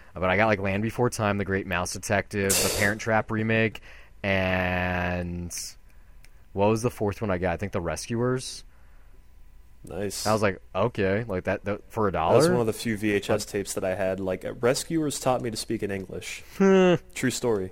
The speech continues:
Speaker 2: Like, that was one of the few English V H S tapes I had growing up.
Speaker 1: It's like, "Thank you, Disney."
Speaker 2: Yeah.
Speaker 1: Thank
Speaker 2: But
Speaker 1: you.
Speaker 2: really, Disney and my mom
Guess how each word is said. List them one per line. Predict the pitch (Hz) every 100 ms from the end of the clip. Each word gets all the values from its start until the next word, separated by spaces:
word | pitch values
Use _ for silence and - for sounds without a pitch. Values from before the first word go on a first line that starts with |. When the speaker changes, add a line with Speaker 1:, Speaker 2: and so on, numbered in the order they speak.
| -
Speaker 2:
Like, | 107 101
that | 120 117
was | 113 95
one | 107 110
of |
the | 107
few | - 113 104 -
English | 107 98 95 -
V | 90
H | 95 -
S | -
tapes | - 87 -
I | 90
had | 92 -
growing | 95 90 90
up. | 90 -
Speaker 1:
It's | - -
like, | -
"Thank | 101 101
you, | 101
Disney." | 90 87 92 92 - - -
Speaker 2:
Yeah. | 104 101 95 - - -
Speaker 1:
Thank | 82 90
Speaker 2:
But | 107 95
Speaker 1:
you. | 117
Speaker 2:
really, | 110 143 175
Disney | 104 110 120 135
and | 131 120
my | 120
mom | 117 117 90